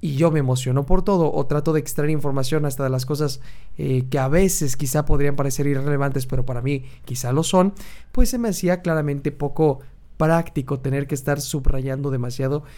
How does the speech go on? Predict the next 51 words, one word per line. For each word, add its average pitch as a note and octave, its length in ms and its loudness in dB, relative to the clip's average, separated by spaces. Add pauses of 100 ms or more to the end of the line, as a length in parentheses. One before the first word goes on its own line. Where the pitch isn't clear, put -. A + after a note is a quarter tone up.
(320)
o F#3+ 300 4
ir E3+ 180 2
a D3+ 80 -2
todas D#3 260 0
partes C#3+ 460 -2
con B2+ 200 -4
mis A#2+ 180 -6
reglas. C3 360 -2 (260)
Inclusive C4 640 2
en F3+ 80 4
algunas F3+ 380 2
ocasiones D#3+ 420 0
que D#3 60 0
utilizaba C3+ 440 0
yo C#3 140 0
reglas, C3 420 0 (360)
eh, C3 200 -4
um, A2 300 -6 (680)
ni D#3 160 -2
siquiera C3 480 2
se D3 100 -2
me C#3 100 2
iba D#3+ 180 4
derecho. C3+ 680 2
<laughs> E3 80 2
Yo D#3 120 -2
creo F3+ 140 2
que F3 120 0
yo E3+ 100 2
necesitaría, E3 600 2
y F3 100 2
esta D3+ 180 0
sería D3 220 0
una C#3+ 100 0
muy C#3 160 0
buena C3+ 220 2
idea, C3 280 0 (520)
que E3 200 4
en F3 100 4
una F#3+ 240 6
regla G3 420 2
tuviera E3+ 320 4
un F#3 140 2
nivel E3 320 2
en F#3+ 120 0
el D3 160 0
centro. F3+ 360 2
Sería D#3 480 0
maravilloso, C#3 1080 2
como C#3+ 200 0
la, C3+ 180 2